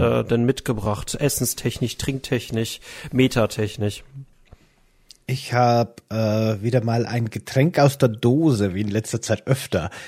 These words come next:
Speaker 2: Ich habe ja quasi hier in meinem neu eingerichteten Büro so einen kleinen Kühlschrank, speziell für, für Podcast-Aufnahmen und Streams.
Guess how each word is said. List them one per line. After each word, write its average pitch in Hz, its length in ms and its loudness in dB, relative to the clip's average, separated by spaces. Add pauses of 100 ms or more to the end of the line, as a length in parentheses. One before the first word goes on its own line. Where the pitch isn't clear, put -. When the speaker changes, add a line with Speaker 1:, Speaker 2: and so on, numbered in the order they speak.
Speaker 2:
Ich - 140 -4
habe 127 160 4
ja 127 60 6
quasi 123 380 2
hier 127 180 6
in 139 80 4
meinem 120 260 4
neu 131 260 4
eingerichteten 135 800 2
Büro 110 340 0
so 143 140 2
einen 113 180 -2
kleinen 135 400 2
Kühlschrank, 139 760 2
speziell - 500 0
für, 131 340 6
für 131 160 -2
Podcast-Aufnahmen 113 1300 2
und 127 120 0
Streams. 151 600 4